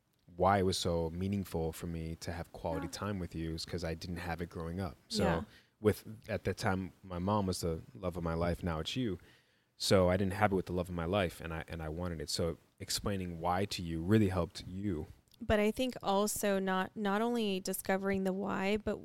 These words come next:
Speaker 2: when you do discover the why, you, you almost, like, put the pieces together of, like, "Actually, my wants have nothing to do with her.
Speaker 1: Right.
Speaker 2: I am unhealed from these childhood wounds."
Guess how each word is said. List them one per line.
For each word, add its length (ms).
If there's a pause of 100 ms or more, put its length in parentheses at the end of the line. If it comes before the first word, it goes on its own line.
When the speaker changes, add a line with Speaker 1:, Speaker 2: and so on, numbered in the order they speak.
(380)
Speaker 2:
when 220
you 180
do 260
discover 420
the 100
why, 300
you, 520 (180)
you 380
almost, 560
like, 360 (840)
put 200
the 100
pieces 440
together 520
of, 120
like, 380 (580)
"Actually, 480 (340)
my 340
wants 380
have 200
nothing 320
to 120
do 140
with 140
her. 420
Speaker 1:
Right. 140
Speaker 2:
I 120
am 300
unhealed 880 (380)
from 320
these 440
childhood 800
wounds." 680